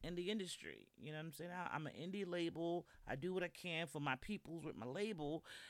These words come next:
and for my, myself as an artist, but, um, I'm not a gatekeeper by far. I'm not a gatekeeper.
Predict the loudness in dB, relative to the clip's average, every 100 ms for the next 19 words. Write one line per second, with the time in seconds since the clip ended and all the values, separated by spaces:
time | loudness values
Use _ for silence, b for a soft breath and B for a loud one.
0 | -6 -2 -2 0 4 6 4 2 0 4
1 | 8 8 8 6 8 8 8 6 4 2
2 | 4 6 6 6 4 2 -2 -8 -16 _
3 | _ _ -18 -6 -2 2 2 6 4 6
4 | 2 2 4 4 4 4 4 4 4 2
5 | 2 2 0 -2 -6 -4 -6